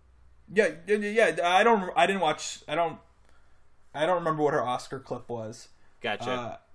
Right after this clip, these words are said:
Speaker 1: I think Richard E. Grant's was one of the bar scenes, though, where he's really drunk, 'cause it's hard to act drunk. And
Speaker 2: Yeah.
Speaker 1: most of his stuff that's serious is very spoilery. Uh,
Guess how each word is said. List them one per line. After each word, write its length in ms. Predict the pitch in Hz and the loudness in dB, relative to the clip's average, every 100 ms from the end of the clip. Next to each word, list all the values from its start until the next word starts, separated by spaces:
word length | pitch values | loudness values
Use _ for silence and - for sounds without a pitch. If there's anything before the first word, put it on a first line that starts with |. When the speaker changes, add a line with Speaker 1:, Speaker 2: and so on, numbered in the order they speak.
| - | 0
Speaker 1:
I 120 | 160 | 0
think 240 | 175 214 | 2 -2
Richard 360 | 180 185 202 175 | -2 -4 -4 -8
E. 100 | 170 | -8
Grant's 360 | 139 139 147 147 | -4 -2 -4 -8
was 80 | 143 | -8
one 160 | 139 | -8
of 60 | 135 | -8
the 60 | |
bar 320 | 113 131 120 131 | -10 -8 -8 -10
scenes, 300 | - 123 127 | -12 -14 -14
though, 160 | 120 | -12
where 160 | 117 127 | -10 -10
he's 180 | 131 127 | -12 -12
really 200 | 120 120 | -12 -12
drunk, 320 | 123 117 107 | -10 -10 -8
'cause 80 | 139 | -10
it's 120 | - | -6
hard 200 | 131 135 | -6 -6
to 100 | 110 | -10
act 240 | 113 - | -12 -12
drunk. 320 | 120 120 127 - - - - | -10 -10 -12 -20 -20 -20 -18
And 180 | 123 127 | -8 -4
Speaker 2:
Yeah. 140 | 110 147 | -2 -2
Speaker 1:
most 140 | - | -4
of 80 | 156 | -10
his 120 | 147 | -10
stuff 260 | - 147 - | -6 -8 -6
that's 200 | 135 - | -10 -10
serious 640 | - - 135 123 135 - | -10 -8 -6 -6 -10 -12
is 140 | 135 | -16
very 280 | 123 131 117 | -16 -14 -14
spoilery. 640 | - - 131 127 117 110 - - - - - - | -14 -12 -10 -10 -10 -12 -16 -20 -20 -20 -20 -16
Uh, 360 | 101 92 85 | -14 -12 -12